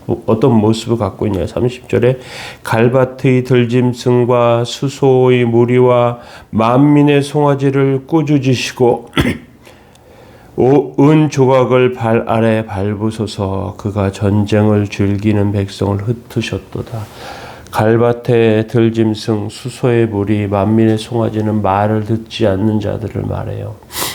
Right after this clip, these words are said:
고집세죠. 수소의 무리, 어, 성난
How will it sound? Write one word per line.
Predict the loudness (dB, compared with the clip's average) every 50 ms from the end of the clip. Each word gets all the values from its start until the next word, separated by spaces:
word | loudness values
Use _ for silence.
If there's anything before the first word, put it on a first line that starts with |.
| -12 -12
고집세죠. | -6 -2 0 0 0 0 -2 -4 -6 -4 -2 -2 -2 -2 -4 -10 -10 -10 -8 -8 -10 -12 -16 -20 -20 -20 -20 -20 -20 -20 -20 -20 -20 -20 -20 -20 -20 -20 -20 -20 -20 -18
수소의 | -8 -4 -4 -4 -4 0 0 2 2 2 2 0
무리, | 0 -2 -2 -2 -4 -4 -4 -6 -8 -10 -14 -20 -20 -20 -20 -20 -20 -20 -20 -20 -20 -14
어, | -12 -10 -10 -10 -10 -12 -12 -12 -14 -14 -14 -14 -14 -14 -14 -18 -20 -20 -20 -20 -20 -20 -20 -20 -20 -20 -20 -20 -20 -20 -20 -20 -20 -20 -20 -20 -20 -20 -20 -20 -20 -20 -20 -20 -20 -20 -16
성난 | -14 -6 -2 0 2 4 4 4 4 2 2 0 -2 -4 -6 -8